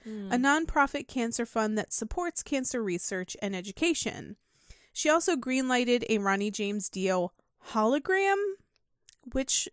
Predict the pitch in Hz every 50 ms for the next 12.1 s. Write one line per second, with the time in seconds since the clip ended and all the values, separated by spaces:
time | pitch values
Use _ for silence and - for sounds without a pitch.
0 | _ - - 214 254 262 262 269 269 233 226 233 - - 220 240 254 247 233 220
1 | 240 254 269 277 277 277 - - 247 - 254 240 226 214 202 208 226 - 262 247
2 | 240 - - 220 - 247 226 - - 190 185 190 185 - - 175 175 - - 208
3 | 202 196 190 - 196 196 196 190 185 - 180 175 185 185 185 190 190 190 - 131
4 | 185 160 - 160 175 175 175 185 - - - - 190 180 175 180 - - - 185
5 | - - - - - - 208 220 254 311 - - 262 285 285 - - 277 277 269
6 | 269 277 294 320 339 349 - - - - - - - - - - - - _ _
7 | _ _ _ _ - - - 254 254 247 202 254 240 240 262 269 - - 214 202
8 | 214 208 214 240 - - - - - - - - - - - 247 285 302 330 294
9 | 311 285 240 214 196 196 175 156 151 147 151 151 151 151 147 151 151 147 - _
10 | - 262 262 208 208 - _ - - 254 254 220 226 254 240 233 208 175 170 170
11 | - 180 156 - - - 226 214 196 180 175 165 143 131 123 101 85 85 - -
12 | 62 -